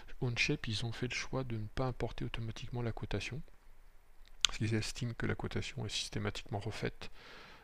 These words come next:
quand on réalise des pièces. Donc là, on peut faire la cotation rapidement. Donc là, c'est juste, euh,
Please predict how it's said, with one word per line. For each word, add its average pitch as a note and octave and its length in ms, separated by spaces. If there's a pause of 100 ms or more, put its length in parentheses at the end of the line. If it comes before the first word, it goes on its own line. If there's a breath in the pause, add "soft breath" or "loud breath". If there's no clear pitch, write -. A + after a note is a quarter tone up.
(140 loud breath)
quand - 320
on G#2 120 (1500)
réalise G#2 320
des G2+ 100
pièces. - 540 (680 loud breath)
Donc - 240
là, A#2 100
on A2+ 40
peut - 140
faire - 140
la G#2+ 80
cotation - 560
rapidement. G#2+ 540 (2250 soft breath)
Donc C3+ 160
là, B2 120
c'est - 160
juste, G#2+ 460
euh, G2+ 300